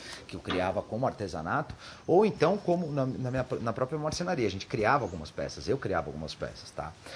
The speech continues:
Como é que eu fazia pra buscar referência? A primeira coisa que eu fazia, na verdade, era procurar o que tava sendo feito. E vamos combinar, internet hoje é um, é um,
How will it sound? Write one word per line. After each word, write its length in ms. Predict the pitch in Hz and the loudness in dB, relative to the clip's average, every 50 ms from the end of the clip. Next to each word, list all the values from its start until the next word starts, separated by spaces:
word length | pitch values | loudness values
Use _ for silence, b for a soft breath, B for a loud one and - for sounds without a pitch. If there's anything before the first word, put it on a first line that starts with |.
| B B - | B B 4
Como 140 | - 220 254 | 6 6 8
é 60 | 277 | 6
que 100 | 285 330 | 6 4
eu 60 | 320 | 4
fazia 300 | - 269 220 143 147 135 | 4 4 4 6 4 4
pra 140 | - 135 117 | 4 4 2
buscar 280 | - 113 - - 98 | 0 -2 -2 -2 0
referência? 600 | 92 98 90 - - 76 - 58 53 - - - - B B B B B B | 0 0 -2 -2 -4 -4 -4 -6 -10 -12 -12 -14 -14 B B B B B B
A 80 | 113 | -2
primeira 300 | - 156 180 240 311 320 | 0 2 2 4 4 4
coisa 220 | 320 311 160 123 117 | 6 6 4 4 4
que 80 | - | 0
eu 40 | 113 | -2
fazia, 380 | 98 - 92 87 85 107 127 120 | -2 0 -2 -2 0 0 -2 -2
na 80 | 98 | -2
verdade, 500 | 87 85 82 78 107 120 139 143 123 120 | -2 -4 -2 2 4 4 4 4 4 4
era 240 | 113 107 120 147 170 | 6 6 6 6 4
procurar 640 | 170 - 170 175 175 196 156 123 110 107 143 170 - - | 2 2 -2 -2 0 2 4 4 6 6 4 4 2 -2
o 60 | 202 | -4
que 120 | - - 165 | -4 -2 0
tava 180 | - 139 135 | 2 2 2
sendo 220 | 151 - 190 190 254 | 0 -2 -4 -4 -4
feito. 420 | - - 165 139 113 98 - - - B B B B B B | -2 0 0 0 0 0 -4 -10 -16 B B B B B B
E 80 | - 143 | -2 4
vamos 240 | 117 170 226 269 - | 6 6 6 6 4
combinar, 580 | 233 185 131 107 95 104 120 123 107 - - | 4 2 2 2 2 4 6 4 4 2 -2
internet 640 | - 131 - 131 110 - 110 120 139 139 139 - 113 | -6 0 2 2 2 2 0 0 0 0 0 0 0
hoje 420 | 110 123 139 135 107 101 98 - | 2 2 2 2 0 -2 -2 -2
é 100 | 92 107 | -2 0
um, 300 | 110 110 110 110 107 101 - | 0 -2 -4 -4 -6 -6 -6
é 100 | - 101 | -4 -4
um, 240 | 101 104 101 98 98 | -2 -2 -2 -4 -6